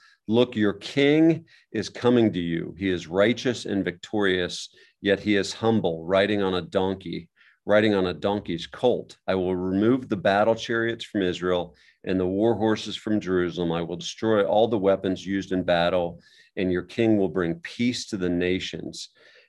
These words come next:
His realm will stretch from sea to sea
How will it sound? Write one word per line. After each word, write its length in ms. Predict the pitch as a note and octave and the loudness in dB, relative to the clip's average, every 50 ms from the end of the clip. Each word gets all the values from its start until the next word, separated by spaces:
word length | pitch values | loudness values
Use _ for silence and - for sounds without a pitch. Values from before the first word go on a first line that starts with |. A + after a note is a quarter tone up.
| _ | _
His 220 | - G#2 F2 F2 F2 | -6 -6 -6 -4 -2
realm 320 | G2 G#2+ A2 A2+ A#2 A#2+ | 2 4 4 4 4 4
will 160 | A#2 G#2+ G2 | 4 2 0
stretch 440 | F2+ - - - A2 G2+ G2 G2 G2 | 0 -4 -6 -2 2 2 2 2 0
from 200 | - - F2 E2 | -4 -6 -6 -6
sea 340 | - - - - B2 B2 B2 | -4 -6 -4 0 2 2 2
to 100 | A2+ A2 | 2 0
sea 600 | - - - - B2 G#2+ G2 F2+ F2 F2 F2+ | -2 -2 -2 0 0 2 2 0 -2 -4 -6